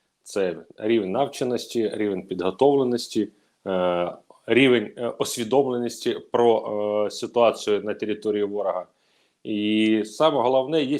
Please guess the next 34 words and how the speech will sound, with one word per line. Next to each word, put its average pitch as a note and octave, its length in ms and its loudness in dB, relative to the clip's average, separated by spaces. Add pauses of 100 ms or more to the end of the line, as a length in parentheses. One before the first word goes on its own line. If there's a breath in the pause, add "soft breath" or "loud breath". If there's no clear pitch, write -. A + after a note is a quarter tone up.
один B2+ 180 -6
фактор, F3+ 380 -4
який, C3 580 -4
е, A#2+ 220 -8
дуже A#2+ 320 -2
рідко B2 340 -4
враховують A2+ 720 0
формули, D#3+ 600 0
але B2 640 0 (380 soft breath)
досвід, A2+ 720 0
е, A2 40 -6
моєї G#2+ 440 -2
попередньої G#2+ 580 -4
служби G#2 360 -4
більше G#2 300 -6
ніж G2+ 180 -6
тридцять G#2 400 -2
років, G2 420 0 (480 soft breath)
е, - 40 -6 (540)
в F#2 120 -2
спеціальній A#2+ 600 2
розвідці, C3+ 440 0
в G#2 60 -4
силах D#3 260 -2
спеціальних A#2+ 440 -6
операцій A#2+ 480 -4
показує, C#3+ 440 -6
що - 140 -16
є B2+ 120 -12
ще G#2+ 140 -16
таке A2 300 -14
розуміння, G#2 640 -10 (140)
е, F#2+ 400 -8 (160)
випадок. - 560 -6